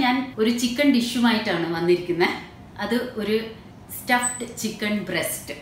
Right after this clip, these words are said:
ഇതൊരു ബേക്ക്ഡ് ആയിട്ടുള്ള ഒരു ഡിഷാണ്. നമുക്ക് കേൾക്കുമ്പോൾ തോന്നും ഇത് ഒരു കോണ്ടിനെന്റൽ or ഒരു വെസ്റ്റേൺ രീതിയിൽ ഉള്ള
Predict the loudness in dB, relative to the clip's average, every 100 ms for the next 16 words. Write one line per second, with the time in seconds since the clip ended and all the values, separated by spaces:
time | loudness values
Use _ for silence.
0 | -14 -18 -18 -20 -20 -12 -4 0 0 0
1 | -4 -8 2 4 4 2 0 2 2 2
2 | 2 4 2 -2 -6 -8 -4 -2 -2 -2
3 | -4 -6 -12 -20 -8 -2 0 2 2 2
4 | 2 2 0 -2 0 -2 -4 -8 -6 -4
5 | -6 -6 -2 -2 -2 -4 -4 -4 -6 -8
6 | -8 -8 -12 -16 -10 -6 -4 -4 -8 -10
7 | -4 -4 -4 -2 -2 -4 -10 -10 -8 -4
8 | -2 0 0 0 -4 -6 -14 -18 -18 -8
9 | -2